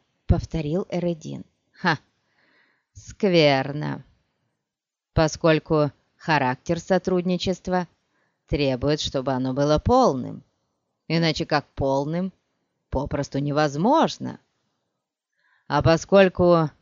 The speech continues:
от Тиналая нас отделяет всего полдня езды,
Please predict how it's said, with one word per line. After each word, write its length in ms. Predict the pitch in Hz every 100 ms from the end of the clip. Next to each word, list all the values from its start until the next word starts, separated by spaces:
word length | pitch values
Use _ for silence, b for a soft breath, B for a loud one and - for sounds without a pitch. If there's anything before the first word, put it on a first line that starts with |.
| _
от 300 | - 156 -
Тиналая 920 | - 190 180 160 147 139 139 151 175 185 _ _ _ _ _ _ _ _ _ _ _ -
нас 320 | 151 160 -
отделяет 600 | 156 156 160 175 165 147
всего 600 | - 156 147 160 156 143 _ _
полдня 520 | - 180 143 135 147
езды, 680 | 127 131 127 123 151 220 302